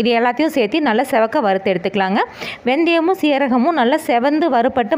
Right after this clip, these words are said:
மணம் வரும், அந்த அளவுக்கு லைட்டா வறுத்து எடுத்துக்கணும். வெந்தயம் கொஞ்சம் கம்மியாவே சேர்த்துக்கலாங்க. ரொம்ப அதிகமா சேர்த்துனீங்கன்னா சட்னியில லைட்டா அந்த கசப்பு தன்மை வந்துரும். உளுந்து இந்த மாதிரி நல்லா செவந்து வறுபட்டதுக்கு அப்புறமா இது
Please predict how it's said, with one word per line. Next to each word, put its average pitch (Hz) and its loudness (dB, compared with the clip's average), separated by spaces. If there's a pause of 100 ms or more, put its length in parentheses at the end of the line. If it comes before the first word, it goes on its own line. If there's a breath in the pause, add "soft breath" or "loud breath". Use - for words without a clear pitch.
மணம் 226 2
வரும், 285 0
அந்த 226 2
அளவுக்கு 240 0
லைட்டா 208 0
வறுத்து 190 0
எடுத்துக்கணும். 190 -2 (680 loud breath)
வெந்தயம் 330 0
கொஞ்சம் 269 0
கம்மியாவே 262 0
சேர்த்துக்கலாங்க. 233 0 (100)
ரொம்ப 247 0
அதிகமா 262 0
சேர்த்துனீங்கன்னா 220 0 (120)
சட்னியில 269 0
லைட்டா 220 -2
அந்த 285 -2
கசப்பு 254 -2
தன்மை 196 2
வந்துரும். 190 0 (640 loud breath)
உளுந்து 370 2
இந்த 277 2
மாதிரி 277 0
நல்லா 269 2 (100)
செவந்து 311 2
வறுபட்டதுக்கு 220 0
அப்புறமா 196 0 (160)
இது 254 0